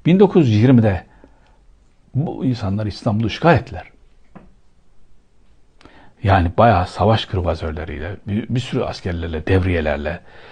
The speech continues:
karakollarla, e, İstanbul'a çıktılar, yürüdüler, gösteri yaptılar, her tarafta bayraklarla karşılandılar.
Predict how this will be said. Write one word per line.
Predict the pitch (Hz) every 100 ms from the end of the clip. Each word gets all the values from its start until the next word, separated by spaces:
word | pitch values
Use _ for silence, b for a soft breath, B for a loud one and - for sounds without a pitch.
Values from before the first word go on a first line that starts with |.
| B -
karakollarla, | 113 117 113 101 92 85 76 - b b b b b _ -
e, | 98 95 95
İstanbul'a | 117 - 117 98 85 -
çıktılar, | - 131 92 90 113 b b b -
yürüdüler, | 127 147 131 123 110
gösteri | 117 104 - 98
yaptılar, | 127 143 139 139 135 135 b b b
her | - 135
tarafta | 131 113 101 101
bayraklarla | 92 87 87 - 101 139
karşılandılar. | 135 120 - 131 131 135